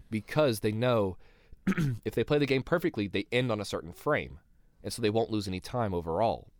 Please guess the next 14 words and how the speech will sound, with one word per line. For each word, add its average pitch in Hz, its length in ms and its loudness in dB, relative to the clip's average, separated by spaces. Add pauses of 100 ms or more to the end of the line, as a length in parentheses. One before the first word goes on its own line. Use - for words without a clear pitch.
(120)
But 110 160 6
it - 160 -2
helps 117 340 0
out 101 160 4
later 95 320 2
in 85 80 -2
the 82 80 -6
game. 80 360 -2
So - 180 -2
that 117 260 0
knowledge 104 640 -2
and 92 100 -8
that 98 200 -4
forethought, 113 520 0